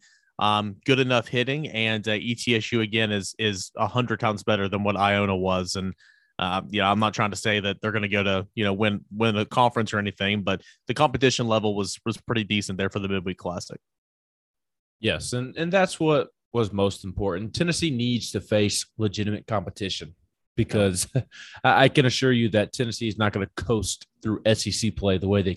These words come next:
Speaker 2: coasted through Georgia Southern and coasted through Iona. I, I did have a couple of people text me after listening to our podcast,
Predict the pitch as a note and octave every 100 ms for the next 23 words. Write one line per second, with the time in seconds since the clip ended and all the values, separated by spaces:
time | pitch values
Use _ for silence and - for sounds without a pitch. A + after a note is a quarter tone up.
0 | - - A#2+ - G2 E2+ - _ _ _
1 | - B2 F#2 B2 A2+ F#2 - A#2+ G2+ G2+
2 | G2+ - - G#2 F#2 - C3 A#2+ - A2
3 | F#2 - A2+ G#2+ G#2 - _ _ _ G2+
4 | G2+ G#2 A2 G#2 G2 C3+ B2 _ - D#3
5 | F#3+ G3 F#3 D3+ E3+ C#3 C3 - C3+ B2+
6 | B2 - - - B2+ A#2 A#2 A#2 A2+ G#2+
7 | - G#2 G#2 G#2 G#2+ G2+ F#2 G#2+ G#2 F#2
8 | - G#2 - G#2+ G2+ -